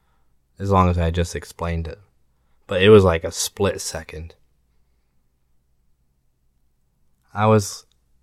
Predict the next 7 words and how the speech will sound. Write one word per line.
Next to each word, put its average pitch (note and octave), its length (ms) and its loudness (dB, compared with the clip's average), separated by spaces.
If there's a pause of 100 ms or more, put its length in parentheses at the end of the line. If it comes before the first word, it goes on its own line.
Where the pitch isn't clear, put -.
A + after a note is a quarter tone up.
(220)
thinking, B2+ 500 2 (1200)
"Now G2 140 -6
she's F3 480 2
having F2+ 400 2
a F2 80 2
good F2+ 260 0
day. G2 360 2